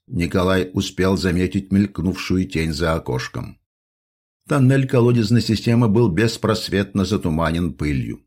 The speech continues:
Глаза, рот и нос сразу же забило. Лейтенант наклонился, смочил лицо водой, заткнул органы дыхания рукавом раненой руки,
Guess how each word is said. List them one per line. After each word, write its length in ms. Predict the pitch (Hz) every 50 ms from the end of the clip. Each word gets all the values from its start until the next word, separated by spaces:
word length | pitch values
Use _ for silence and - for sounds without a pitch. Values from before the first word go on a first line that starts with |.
| _ _ _ -
Глаза, 640 | - 87 101 113 113 98 - 98 101 107 107 104 101
рот 360 | 95 87 95 107 104 98 98
и 80 | 107 95
нос 320 | 90 95 101 107 101 -
сразу 540 | - - - 82 95 98 98 95 85 90 85
же 140 | 73 87 85
забило. 600 | 76 85 80 67 64 73 69 65 62 52 53 - - _ _ _ _ _ _ _ _ _ _ _
Лейтенант 640 | - 143 143 139 127 123 127 120 120 120 120 120 113 120
наклонился, 840 | 113 101 - 107 101 92 95 92 92 90 87 - - 82 - - -
смочил 540 | - - - 131 127 120 117 - 123 113 107
лицо 380 | 104 104 104 95 - - 98 92
водой, 520 | 98 98 82 85 87 82 78 78 - - _ _ _ _
заткнул 680 | - 95 101 113 110 - - 113 117 120 120 113 113 - -
органы 400 | 113 110 113 107 113 110 113 110
дыхания 540 | 104 107 95 - 117 110 110 107 104 104 104
рукавом 500 | 104 101 - 104 95 98 110 104 101 98
раненой 340 | 98 95 95 95 98 95
руки, 560 | 90 92 95 80 - - 107 113 113 110 -